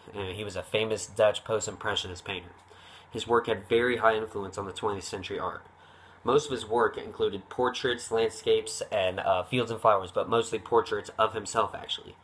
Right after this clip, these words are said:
Most of his famous work was done, uh, later on towards the end of his life. He produced over twenty-one hundred pieces of art in his life. He grew up working for a firm of art dealers.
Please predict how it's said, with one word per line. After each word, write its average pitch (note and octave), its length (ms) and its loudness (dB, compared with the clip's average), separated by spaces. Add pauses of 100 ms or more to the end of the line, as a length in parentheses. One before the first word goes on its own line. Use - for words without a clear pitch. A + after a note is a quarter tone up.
(440)
Most B2 260 2
of - 40 -4
his A#2 120 -4
famous A#2+ 340 0
work A#2 180 2
was A2 120 -2
done, G#2 260 2
uh, F#2+ 340 0
later G#2+ 220 4
on G#2 140 0
towards G#2+ 320 -2
the F#2+ 280 -4
end A2 140 0
of G#2+ 60 -4
his A2+ 140 0
life. A2+ 340 2 (440)
He B2+ 160 -4
produced B2 400 -2
over G#2 240 4
twenty-one C3 600 2
hundred A2 340 -2
pieces G2+ 260 -8
of G2 100 -6
art G2+ 180 2
in F#2 40 -10
his F#2 120 -10
life. - 340 -10 (560)
He C3 100 0
grew B2+ 220 4
up C3 140 4
working B2 260 -4
for G#2+ 200 2
a G#2 40 2
firm B2 520 2
of G2 260 -4
art A#2+ 180 6
dealers. - 460 -12